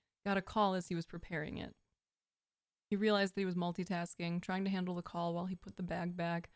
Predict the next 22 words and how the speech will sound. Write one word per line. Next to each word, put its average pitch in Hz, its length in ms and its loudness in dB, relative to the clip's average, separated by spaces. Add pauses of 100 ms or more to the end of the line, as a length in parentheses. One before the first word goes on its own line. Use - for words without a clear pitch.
(340)
so 202 140 -2
he 214 100 6
wasn't 208 320 2
really 185 180 0
paying 175 280 0
attention 175 400 -2
to 175 40 2
what 165 100 0
he 160 60 -2
was 160 140 -4
doing. 170 480 0 (1000)
It 214 80 4
happens. 214 520 0
It 190 60 0
happens 202 360 2
to 202 100 -4
the 196 60 -2
best 202 300 4
of 170 100 2
us - 120 -2
sometimes. 170 720 -2 (2000)
<sighs> 254 400 6